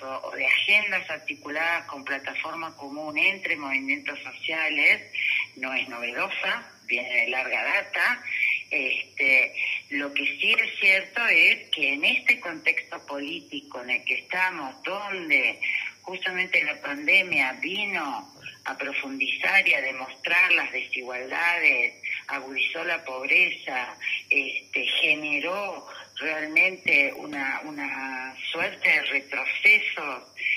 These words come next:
en los avances que tibiamente se iban dando hacia justamente construir un país más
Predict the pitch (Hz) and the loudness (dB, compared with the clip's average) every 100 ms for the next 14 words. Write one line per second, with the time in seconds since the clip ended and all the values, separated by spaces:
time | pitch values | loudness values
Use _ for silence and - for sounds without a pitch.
0 | - - 143 139 143 - 143 165 196 - | 0 -2 -4 -4 -6 -4 -2 0 0 2
1 | - - - - 180 196 - 165 170 185 | 0 2 -2 -2 2 6 6 6 2 2
2 | 180 165 - 139 156 170 160 156 175 185 | 2 0 2 0 2 -2 -2 0 0 0
3 | 170 156 - - 175 208 214 - - 160 | -2 -4 -4 -4 2 2 2 -2 -4 -2
4 | 139 123 - - - - - - - 180 | -2 -4 -6 -14 -20 -20 -20 -16 -10 -8
5 | 170 165 - - - 143 143 143 147 180 | -2 -2 2 0 0 -8 -8 -4 0 0
6 | 175 151 143 143 175 185 - - - - | -2 -6 -4 -2 -2 -4 -6 -12 -16 -12
7 | - - 135 143 | -12 -12 -8 -8